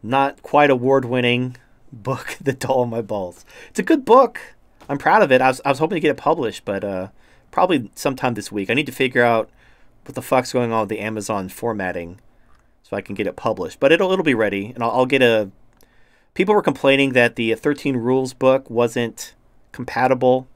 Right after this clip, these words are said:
with, uh, Kindle devices, so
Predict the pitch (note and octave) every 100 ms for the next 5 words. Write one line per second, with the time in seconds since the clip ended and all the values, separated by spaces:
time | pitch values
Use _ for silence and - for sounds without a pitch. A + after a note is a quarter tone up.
0 | - A2 G#2+ G2 F#2+ F2+ E2 - B2+ A#2+
1 | A#2+ B2 B2 C#3 C3 - - - - -
2 | - - - B2+ A2+ A2